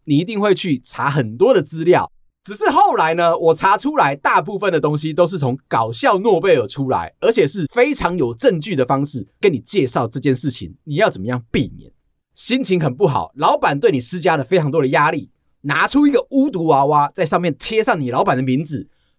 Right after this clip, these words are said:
不停地戳他，不停地弄他，不停地欺负他。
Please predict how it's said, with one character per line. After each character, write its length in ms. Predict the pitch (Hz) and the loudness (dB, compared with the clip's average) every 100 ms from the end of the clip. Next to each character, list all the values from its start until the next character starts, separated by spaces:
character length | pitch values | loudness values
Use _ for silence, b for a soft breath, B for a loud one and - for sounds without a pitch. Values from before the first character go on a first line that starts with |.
| _ | _
不 160 | 349 269 | -2 -2
停 160 | 156 | 0
地 80 | 156 | 0
戳 260 | - 185 175 | 2 2 2
他， 220 | 147 143 | 2 0
不 180 | - - | 0 -2
停 160 | 143 | -2
地 60 | 135 | -2
弄 240 | 214 180 | 0 -2
他， 240 | 127 131 123 - | -2 -2 -4 -2
不 140 | 320 | -4
停 180 | 147 143 | 0 -2
地 80 | 147 | -2
欺 260 | - 277 | 0 0
负 160 | 294 262 | 0 -2
他。 300 | 156 180 | 0 0